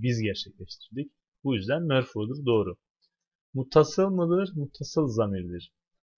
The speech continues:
Nasıl muttasıl? Ra ile nun bitişik yazılmamış, arada mürekkep durmuş, tekrar nuna başlanmış. Yani tamamıyla kalem kaldırılmadan yazılmamış diye düşünebilirsiniz.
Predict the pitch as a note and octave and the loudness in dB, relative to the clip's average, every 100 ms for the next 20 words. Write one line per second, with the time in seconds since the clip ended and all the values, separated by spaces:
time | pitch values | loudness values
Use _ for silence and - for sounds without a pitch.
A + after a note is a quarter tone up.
0 | _ C3 C#3 G3+ G3 F3+ - D#3 - D3+ | _ -4 0 0 2 0 0 -4 4 4
1 | C3+ A#2 C3+ D3 D3 C#3 C#3 C#3+ C#3+ C#3+ | 4 4 10 10 10 6 2 2 2 0
2 | B2+ - - C3+ B2+ A#2 D3+ B2 A2+ G#2+ | -4 -6 -4 0 0 0 0 2 0 0
3 | A#2+ A#2+ A#2+ B2 A#2+ A#2+ - A#2+ A#2+ - | 2 4 4 2 4 4 4 0 0 -4
4 | _ A#2 A#2 B2 C3+ - C3 B2 B2+ A#2+ | _ -4 -2 0 -2 -2 -4 0 2 2
5 | A2 G#2+ G2 F#2+ - G2+ G2 - G#2 G2+ | 2 0 0 -2 -4 -4 -4 -8 -8 -6
6 | - A#2 A#2 A#2 A2+ G#2 - A2+ A2+ A#2 | -2 2 2 2 0 0 0 0 0 0
7 | A2+ A2+ A2+ G#2 C3+ C#3 B2+ C3+ G#2+ F#2+ | 0 0 -2 -2 -2 -2 0 2 0 -2
8 | - - G#2+ G2+ G2 - G2+ F#2+ F#2 - | -8 -10 -2 -2 -2 -8 -6 -6 -8 -8
9 | B2 D#3+ - | -6 -6 -8